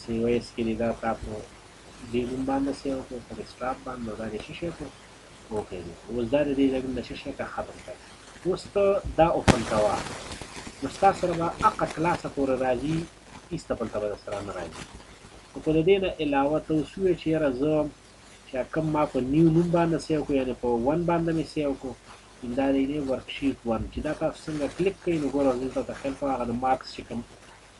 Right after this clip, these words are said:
دغه دي، هغه د سره پکې هم راغلی. نو دا زموږ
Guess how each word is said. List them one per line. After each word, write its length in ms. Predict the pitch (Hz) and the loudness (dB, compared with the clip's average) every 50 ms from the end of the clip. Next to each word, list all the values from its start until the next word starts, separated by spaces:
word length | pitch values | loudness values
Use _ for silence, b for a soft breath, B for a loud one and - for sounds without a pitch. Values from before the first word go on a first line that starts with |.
| - - 120 | -12 -4 -2
دغه 200 | 113 110 135 151 151 | 0 0 2 2 2
دي، 60 | 156 139 - 123 | 0 -2 -4 -6
هغه 140 | 113 113 123 120 | -6 -6 -6 -6
د 80 | 123 - - | -6 -8 -8
سره 160 | - 120 113 - | -8 -8 -6 -6
پکې 220 | 117 110 - 156 165 - - - - - - - | -8 -8 -8 -8 -8 -8 -10 -16 -20 -20 -14 -12
هم 100 | 117 107 - 113 | -10 -10 -10 -10
راغلی. 200 | 110 107 - - - - - - - - | -12 -12 -14 -16 -20 -20 -20 -20 -12 -6
نو 100 | 143 143 175 | 0 2 4
دا 60 | 190 180 170 | 4 4 4
زموږ 180 | 180 180 175 | 4 2 0